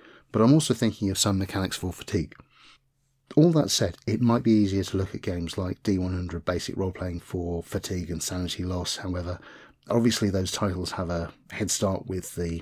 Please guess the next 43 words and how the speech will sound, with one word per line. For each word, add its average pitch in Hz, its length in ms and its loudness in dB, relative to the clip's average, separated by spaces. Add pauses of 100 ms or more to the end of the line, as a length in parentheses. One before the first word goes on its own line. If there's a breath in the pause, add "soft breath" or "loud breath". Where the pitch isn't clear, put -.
(120)
Lovecraftian 92 760 -2
bestiary 95 500 0
from 85 300 -6
Call 92 240 -6
of - 60 -10
Cthulhu, 135 520 8 (540 loud breath)
and 95 500 0 (120)
also 98 220 0
have - 120 -2
some 82 340 -2
solid 87 320 2
fantasy 90 360 0
titles 87 460 -4
like 82 220 -4
RuneQuest. 95 560 -2
I 85 60 -4
think 90 200 -6
that's 80 120 -6
fatigue 87 360 -8
rules 85 300 -4
in 80 100 -6
there. 92 380 -4 (300 loud breath)
There's 87 420 -6 (100)
Elric 98 540 0
and 85 160 -6
Stormbringer 87 520 -2
and 87 120 -4
the 82 40 -8
various 87 300 -4
iterations. 87 680 -2 (440 loud breath)
And 104 360 4
then 104 260 2
I 85 80 0
think 143 220 2
Basic 113 300 2
Roleplaying 95 440 0
will 90 140 0
also 110 240 0
sort 92 280 0
you 95 140 -2
out 95 160 -4
for 92 340 0
technology. 95 680 -4